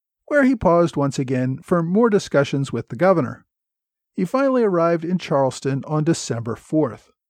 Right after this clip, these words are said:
General Howe had received orders of his recall, but until Lincoln arrived, Howe remained in command. On November eighteenth,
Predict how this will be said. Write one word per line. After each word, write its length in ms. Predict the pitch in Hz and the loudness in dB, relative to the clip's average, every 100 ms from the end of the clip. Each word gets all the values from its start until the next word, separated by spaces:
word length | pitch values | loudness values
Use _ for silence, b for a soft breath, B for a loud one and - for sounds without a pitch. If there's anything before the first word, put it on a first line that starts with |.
| _ _ _ _ _ | _ _ _ _ _
General 280 | - 208 220 | -2 2 2
Howe 500 | - 269 240 208 202 _ _ _ | 2 2 2 2 -2 _ _ _
had 200 | 156 214 | 0 2
received 420 | 208 - 170 151 139 | 2 0 0 -2 0
orders 380 | 151 147 143 | 0 2 0
of 140 | 131 127 | -2 -4
his 200 | 135 135 | -4 0
recall, 560 | 208 185 143 120 - _ _ _ _ - | 0 2 0 -2 -6 _ _ _ _ -2
but 240 | 185 175 - | 0 0 0
until 340 | 196 240 294 | 0 2 2
Lincoln 320 | 214 214 190 151 | 2 2 2 2
arrived, 580 | 165 160 127 127 - _ _ - | 4 2 2 -2 -8 _ _ -4
Howe 240 | 202 196 | 2 2
remained 500 | 185 175 135 135 131 | 2 0 0 -2 -6
in 200 | 135 123 | -8 -8
command. 580 | - 143 175 127 110 - _ _ _ _ _ _ _ - | -4 0 0 0 -6 -18 _ _ _ _ _ _ _ -4
On 140 | 180 | 0
November 440 | 196 190 262 277 254 | 2 2 2 2 2
eighteenth, 520 | 262 - 208 143 | 2 0 -2 0